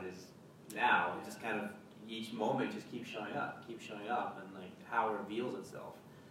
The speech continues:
Speaker 2: Yeah.
Speaker 1: moment by moment. But we think we have to, like, know the whole, the whole plan. Even if we,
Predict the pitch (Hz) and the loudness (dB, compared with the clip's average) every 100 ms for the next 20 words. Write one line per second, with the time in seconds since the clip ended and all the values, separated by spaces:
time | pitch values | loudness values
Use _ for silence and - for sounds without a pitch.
0 | - - 110 107 101 101 104 117 - - | -16 -10 -6 -4 -2 -2 -2 -2 -2 -8
1 | - - - - - - 110 120 120 151 | -14 -16 -18 -18 -12 -4 0 2 6 6
2 | 120 120 120 113 104 98 95 104 110 110 | 8 6 6 6 4 4 0 4 6 8
3 | 104 104 107 104 101 95 92 - - - | 6 4 2 4 2 0 -4 -8 -14 -12
4 | 107 104 - - 113 165 190 185 160 - | -6 -6 0 4 4 8 8 10 6 4
5 | 113 110 107 | 2 0 0